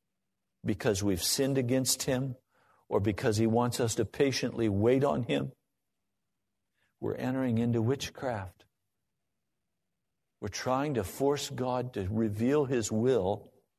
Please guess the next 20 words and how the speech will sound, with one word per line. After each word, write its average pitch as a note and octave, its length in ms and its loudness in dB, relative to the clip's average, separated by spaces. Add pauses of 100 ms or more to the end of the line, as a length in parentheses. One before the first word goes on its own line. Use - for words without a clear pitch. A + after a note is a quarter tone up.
(2250)
on F#2 160 0 (100)
our G#2+ 220 4
terms, F2 720 -6 (1500)
the A2 100 2
way G#2+ 200 4
we A2+ 200 4
want A2 280 2
him G#2+ 180 0
to G2 80 -2
give F#2+ 260 -2
us F#2+ 320 -4 (320)
his G2 180 -4
will. G2+ 340 -2 (2750)
I - 40 -6
mean, B2 180 2
what D3 200 0
would D3 180 -4
you C#3+ 80 0
think B2 440 -4
if G#2 200 -8